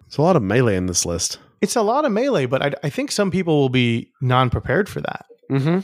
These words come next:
Speaker 2: You know, I think the only list that maybe directly makes it difficult is Obi-Wan.
Speaker 1: Yeah.
Speaker 2: 'Cause the hunker stuff, right, that we talked about already.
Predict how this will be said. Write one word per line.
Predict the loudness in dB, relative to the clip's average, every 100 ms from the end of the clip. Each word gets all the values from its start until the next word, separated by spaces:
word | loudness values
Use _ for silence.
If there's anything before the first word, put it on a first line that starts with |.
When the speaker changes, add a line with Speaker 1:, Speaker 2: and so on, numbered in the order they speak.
| -6
Speaker 2:
You | -2 0
know, | 2
I | 0
think | 0 -2
the | 0 2
only | 2 2
list | 2 0 0 0
that | 0
maybe | 2 2 0
directly | 0 0 2 0 2 2 2 0 -2
makes | 2 2 2
it | 0 -2 -12 -4
difficult | -2 0 2 2 2
is | 2
Obi-Wan. | 0 0 2 0 -2 -10 -2
Speaker 1:
Yeah. | 0
Speaker 2:
'Cause | 2 0 0 -2 -6
the | -2
hunker | 0 2 2
stuff, | 2 0 -2 -6 -4
right, | 2 2 2
that | 0
we | 0
talked | 2 0 2
about | 0
already. | 2 2 2 0